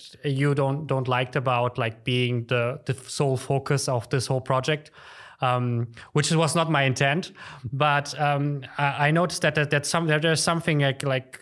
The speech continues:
uh, where we sometimes so wrapped up in our, ourselves that we lose track of,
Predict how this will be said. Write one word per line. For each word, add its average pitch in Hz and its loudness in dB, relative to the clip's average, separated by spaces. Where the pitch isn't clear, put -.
uh, 127 -2
where 131 0
we 139 0
sometimes 139 0
so 156 0
wrapped 147 0
up 147 -2
in 143 -2
our, 135 -2
ourselves 131 0
that 127 -4
we 127 -4
lose 147 2
track 151 0
of, 131 -4